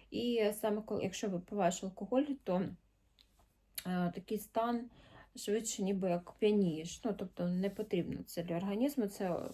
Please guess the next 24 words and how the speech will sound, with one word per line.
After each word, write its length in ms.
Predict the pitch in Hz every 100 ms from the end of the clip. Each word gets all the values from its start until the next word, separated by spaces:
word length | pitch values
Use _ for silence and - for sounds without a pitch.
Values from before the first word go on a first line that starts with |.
| - - -
навантаження, 840 | 185 180 180 214 269 269 240 233 -
а 40 |
таблетки 640 | 180 175 190 190 - -
не... 400 | 175 185 208 202 190 - - - - - - -
Вони 480 | - 175 196 208 208
не, 640 | 202 208 196 190 185 185 190 - - 185
не 240 | 196 208 208
з-, 160 | 208
не 240 | 202 208 208
зілля, 500 | 190 220 277 320 254
вони 260 | 202 190
хімічні, 720 | 196 202 196 226 240 - 190 180
тому 360 | 185 185 185 -
краще 580 | - 196 247 - 220 - -
не, 560 | 202 190 190 190 196 196 - -
е, 360 | 196 190 175 180 - -
ну, 180 | 233
не 180 | 180 190
суміщати. 760 | 202 220 208 208 185 165 - 180 - _ _ _ _ _ _ _ _ _ _ _ _ 208
Я 160 | 208
мала 280 | 220 202 196
ку-, 160 | 185 -
поїхати 560 | 202 190 180 190 185 - - -
декуди, 920 | 180 180 170 185 185 - 247 277 311